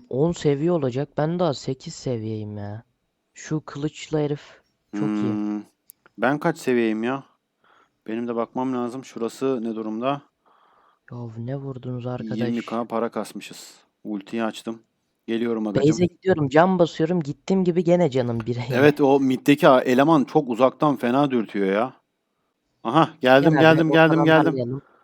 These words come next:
Speaker 1: Ben şu an hızlandım bir tık. Karaktere iyi
Speaker 2: Tamam.
Speaker 1: sıkıyor.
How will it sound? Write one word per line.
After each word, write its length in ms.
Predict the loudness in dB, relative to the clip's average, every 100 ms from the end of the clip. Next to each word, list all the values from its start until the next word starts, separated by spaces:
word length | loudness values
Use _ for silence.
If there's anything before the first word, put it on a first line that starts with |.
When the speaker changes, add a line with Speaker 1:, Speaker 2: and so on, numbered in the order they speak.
| _ -4
Speaker 1:
Ben 140 | -2
şu 160 | 0 0
an 100 | 2
hızlandım 600 | -2 0 -2 -2 -4 -4
bir 100 | -8
tık. 260 | -14 -18 -12
Karaktere 520 | -8 -8 -8 -8 -6
iyi 60 | -6
Speaker 2:
Tamam. 140 | -6
Speaker 1:
sıkıyor. 340 | -4 -6 -8